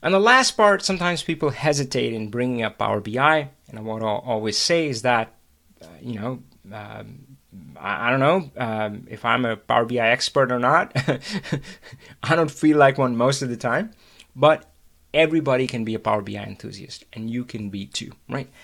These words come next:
So don't let that hold you ba-, back. So let's kind of dry run, uh, some of the scripts that you can, uh, use. Now, consider these just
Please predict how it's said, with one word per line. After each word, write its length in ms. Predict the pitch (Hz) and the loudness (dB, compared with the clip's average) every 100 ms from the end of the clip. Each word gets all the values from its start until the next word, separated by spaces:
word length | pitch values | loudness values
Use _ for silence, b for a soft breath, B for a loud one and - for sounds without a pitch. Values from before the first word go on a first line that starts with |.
| b | b
So 280 | - 131 113 | -4 -2 -2
don't 460 | 101 139 143 - | 2 2 2 0
let 240 | 120 117 - | -8 -8 -6
that 200 | 113 113 | -6 -6
hold 260 | - 110 | -12 -12
you 100 | 101 | -12
ba-, 220 | - - - _ | -14 -16 -18 _
back. 320 | 113 98 - - _ _ _ _ _ _ _ _ _ _ _ _ - - | -14 -14 -16 -20 _ _ _ _ _ _ _ _ _ _ _ _ -20 -8
So 100 | - | 2
let's 200 | 165 180 | 4 4
kind 200 | - 180 | 2 2
of 120 | 165 | 2
dry 280 | 117 123 127 | 4 8 8
run, 360 | 131 127 127 120 B B | 8 4 4 -2 B B
uh, 420 | 123 117 110 110 | -4 0 0 -2
some 160 | - 131 | -2 -4
of 60 | 120 | -4
the 60 | |
scripts 400 | - 127 120 - | -2 0 0 0
that 180 | 120 113 | -2 -2
you 160 | 107 107 | -4 -6
can, 320 | 110 107 - b b - | -4 -4 -6 b b -12
uh, 260 | 107 104 - | -8 -8 -6
use. 440 | 120 143 185 - - | 0 0 0 -6 -8
Now, 120 | - 175 | 2 4
consider 400 | 185 180 247 196 | 4 4 4 2
these 480 | 143 170 180 151 | 0 -4 -4 -6
just 480 | - 151 151 - - | -2 -2 -2 -4 -8